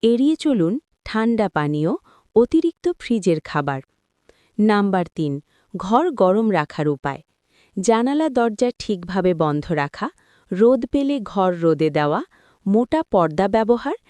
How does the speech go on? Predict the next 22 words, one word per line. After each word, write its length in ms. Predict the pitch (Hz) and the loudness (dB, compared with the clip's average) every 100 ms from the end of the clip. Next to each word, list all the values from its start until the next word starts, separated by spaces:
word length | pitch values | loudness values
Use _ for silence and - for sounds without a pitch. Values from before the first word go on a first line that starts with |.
| _ _ 208 | _ _ 0
নিরাপদ 500 | 240 285 311 330 285 | 2 2 0 -2 -2
হিটার 380 | - 220 269 262 | -4 -2 0 0
ব্যবহারে 480 | 185 151 156 160 196 | 0 2 0 0 -4
সতর্কতা। 720 | - 220 185 143 - 135 139 - _ _ _ _ _ - | -2 -4 -2 -2 -2 -6 -8 -14 _ _ _ _ _ -4
নাম্বার 440 | 220 226 208 185 165 | 2 2 2 0 0
চার, 300 | - 147 - _ _ _ | -2 -6 -6 _ _ _
ঘুম 320 | 165 - 254 370 - | -12 -2 0 0 -2
ও 60 | 220 202 | 2 2
বিশ্রাম। 520 | 175 - - 139 - _ _ _ _ - | 2 -2 -8 -8 -10 _ _ _ _ -2
পর্যাপ্ত 520 | 247 247 233 294 - 180 | 2 2 0 -4 0 -2
ঘুম, 280 | 151 170 185 370 _ | -2 -2 -2 -2 _
সাত 320 | - - 185 - | -14 -4 -4 -4
থেকে 240 | - 170 170 | -8 -2 0
আট 200 | 151 143 | 0 -2
ঘন্টা, 420 | - 156 151 180 320 _ _ _ - | -6 -6 -4 -4 -6 _ _ _ -2
মোটা 340 | 208 226 294 294 | 0 0 -2 -2
কম্বল 380 | 226 202 208 277 | 0 0 2 2
ব্যবহার, 520 | 220 156 147 143 165 320 _ _ _ - | 4 0 0 -2 -4 -6 _ _ _ -8
ঠান্ডা 360 | 240 247 285 330 | -2 0 0 2
মেঝেতে 480 | 220 165 196 180 302 | 2 0 -2 -2 -2
না 180 | 247 170 | -2 -2
শোয়া। 340 | 156 - 147 | -6 -4 -4